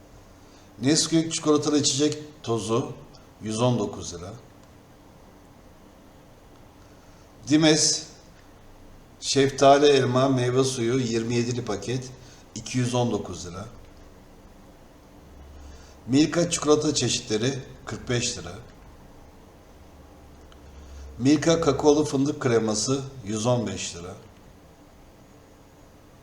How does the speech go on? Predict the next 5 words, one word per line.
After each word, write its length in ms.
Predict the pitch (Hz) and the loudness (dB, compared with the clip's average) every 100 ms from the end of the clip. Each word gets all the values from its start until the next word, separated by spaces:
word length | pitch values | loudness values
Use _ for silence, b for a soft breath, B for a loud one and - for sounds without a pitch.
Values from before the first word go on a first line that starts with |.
| - - - - - - - - - - - - - | -20 -20 -20 -20 -20 -20 -20 -20 -20 -20 -20 -20 0
Art 480 | 120 147 151 - - | 6 6 6 -6 -2
çamaşır 400 | 135 135 135 147 | 0 2 2 2
makinesi 560 | 135 123 127 - 131 | 0 0 -2 -2 -4
tablet 440 | 123 113 120 131 - | 2 2 2 -2 -2
deterjan, 580 | 107 110 104 95 113 | -2 0 -2 0 -2